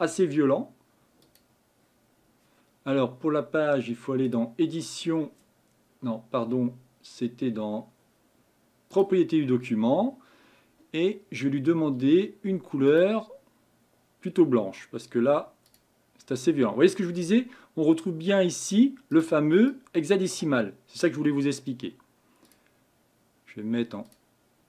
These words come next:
comme ça, et moi je vais mettre plutôt en blanc. Ah, ça fait moins mal aux yeux déjà, hein. J'enregistre celui-ci. Alors, fichier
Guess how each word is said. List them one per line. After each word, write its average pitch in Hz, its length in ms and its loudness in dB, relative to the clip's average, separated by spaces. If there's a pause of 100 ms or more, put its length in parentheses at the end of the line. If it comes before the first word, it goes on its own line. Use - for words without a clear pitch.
(340)
comme 104 220 -10
ça, 170 600 -2 (200)
et 123 60 -10
moi 127 140 -2
je 127 120 -4
vais 113 80 2
mettre 139 160 -2
plutôt 156 480 0 (120)
en 196 140 2
blanc. 143 300 2 (1160)
Ah, 123 100 -6
ça 123 120 -6
fait 139 140 -2
moins 160 140 0
mal 190 180 6
aux 175 60 8
yeux 139 200 2
déjà, 107 320 0
hein. 147 200 -8 (1500)
J'enregistre 147 500 -2
celui-ci. 156 720 0 (1120)
Alors, 101 540 -4 (320)
fichier 139 800 -4